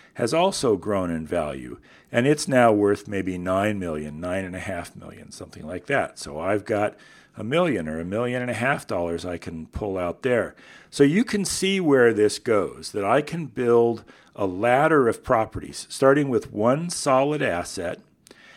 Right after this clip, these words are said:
and as it grows in value, I can harvest the lazy equity, put it to work in new properties, and then they will both grow alongside. And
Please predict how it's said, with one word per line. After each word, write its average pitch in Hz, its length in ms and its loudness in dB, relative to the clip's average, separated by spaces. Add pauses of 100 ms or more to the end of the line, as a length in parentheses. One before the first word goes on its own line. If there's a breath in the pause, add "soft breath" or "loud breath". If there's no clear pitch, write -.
(120)
and 107 320 -2
as 131 400 6
it 147 260 0
grows 135 380 4
in 147 160 -2
value, 90 640 2
I 98 140 0
can 85 180 -6
harvest 123 800 -4
the 117 100 -2
lazy 139 480 0
equity, 82 520 -6 (720 loud breath)
put 143 220 8
it 196 160 2
to 175 120 -2
work 120 380 0
in 104 420 -4
new 143 220 2
properties, 131 840 -4 (760 soft breath)
and 123 220 0
then 131 160 2
they 127 140 4
will 120 140 4
both 151 360 2
grow 135 280 4
alongside. 104 920 -2 (180)
And 101 440 -4